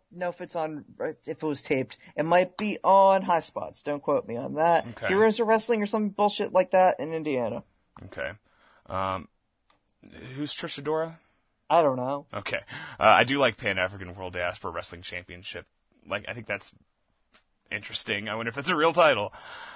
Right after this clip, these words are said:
Speaker 2: Um, and then we got some multi-mans, uh, some multi-peoples. Faye Jackson versus Devin Monroe versus Marty Bell versus Willow Nightingale. Um,
Speaker 1: If you have to bring in Marty Bell,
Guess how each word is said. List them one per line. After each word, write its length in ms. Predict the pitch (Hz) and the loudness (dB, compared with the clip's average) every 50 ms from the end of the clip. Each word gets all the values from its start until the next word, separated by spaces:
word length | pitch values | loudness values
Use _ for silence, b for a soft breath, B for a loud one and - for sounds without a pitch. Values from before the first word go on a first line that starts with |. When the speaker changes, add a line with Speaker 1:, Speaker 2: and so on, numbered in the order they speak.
| B B - | B B -2
Speaker 2:
Um, 400 | - 104 107 107 110 110 113 107 - | 4 6 8 10 10 8 6 4 2
and 100 | 123 143 | 0 0
then 60 | 147 | 2
we 60 | 156 | 4
got 180 | 147 151 143 - | 6 6 6 6
some 200 | - 143 123 117 | 4 -4 -4 -2
multi-mans, 960 | 113 110 107 107 - 123 107 104 104 101 101 101 101 104 107 107 - - - - | 0 0 0 0 0 -4 -6 -4 -4 -4 -4 -4 -6 -8 -10 -12 -14 -16 -18 -14
uh, 140 | - 113 104 | -10 -10 -10
some 160 | 101 - 120 | -8 -8 -8
multi-peoples. 800 | 113 107 113 - 117 104 120 113 104 - 110 107 110 107 107 - | -6 -6 -6 -8 -10 -8 -8 -8 -8 -6 -4 -4 -4 -4 -4 -4
Faye 160 | - 139 135 | -4 -4 -2
Jackson 400 | 117 120 107 110 107 - 113 110 | 0 2 2 2 2 -2 -10 -10
versus 260 | 104 101 - - 101 | -10 -10 -10 -12 -12
Devin 340 | 98 - 104 101 104 104 104 | -4 0 2 2 2 0 -4
Monroe 580 | 101 95 98 98 101 101 98 98 98 98 98 95 | -4 -6 -6 -4 -4 -2 -2 0 0 -2 -2 -4
versus 340 | 92 95 92 - - 101 104 | -4 -6 -8 -8 -10 -12 -6
Marty 220 | 98 95 95 95 | -4 -4 -4 -2
Bell 220 | 95 95 98 98 98 | -2 -2 -2 -2 -2
versus 220 | 92 98 - 98 98 | -4 -10 -12 -12 -10
Willow 180 | 95 92 92 | -8 -8 -6
Nightingale. 720 | 98 110 131 131 127 127 127 123 120 120 120 120 123 123 B B B B B B B B B B B B B | -2 -2 -2 -2 -2 -4 -2 0 2 2 2 2 0 -4 B B B B B B B B B B B B B
Um, 380 | - 90 92 92 92 90 92 90 | -2 0 2 2 2 2 0 -2
Speaker 1:
If 80 | - | -6
you 60 | 202 | 0
have 440 | 196 226 233 254 277 277 - - - - | 4 6 6 6 6 4 2 -8 -14 -4
to 440 | 262 240 226 214 208 196 165 139 151 | -2 0 2 2 2 2 2 0 -4
bring 220 | - 190 190 185 185 | -4 -4 -4 -2 -4
in 100 | 170 170 | -4 0
Marty 280 | 170 165 160 151 147 | 2 2 2 2 -2
Bell, 540 | 139 139 147 147 143 143 123 - - - - | -2 2 2 4 4 2 0 -2 -4 -10 -12